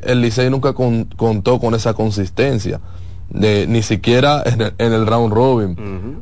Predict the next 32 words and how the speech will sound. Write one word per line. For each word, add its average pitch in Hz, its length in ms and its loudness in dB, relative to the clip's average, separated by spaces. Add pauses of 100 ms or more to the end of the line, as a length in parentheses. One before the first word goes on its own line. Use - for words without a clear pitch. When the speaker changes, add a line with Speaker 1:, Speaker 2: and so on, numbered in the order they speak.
Speaker 1:
porque 104 720 2 (1080)
empieza 127 480 2
súper 160 380 2
caliente 151 720 2 (460)
Miguel 123 300 2
Andújar, 123 420 2
pero 117 180 2
básicamente 127 560 0
está 127 200 0
todo 131 140 2
el 131 80 2
mundo 131 300 2
frío, 113 460 2 (1080)
a 110 160 2
excepción 117 460 2
de 127 100 4
que 127 120 0
Emilio 120 320 2
no 127 140 4
le 165 80 6
estaba 156 280 2
yendo 151 240 2
tan 151 220 2
bien 180 180 2
como 156 240 0
cuando 127 380 2
cerró, 110 400 0
porque 95 280 -2
hay 107 160 0
que 139 100 2
decir 139 360 2
que 110 260 -2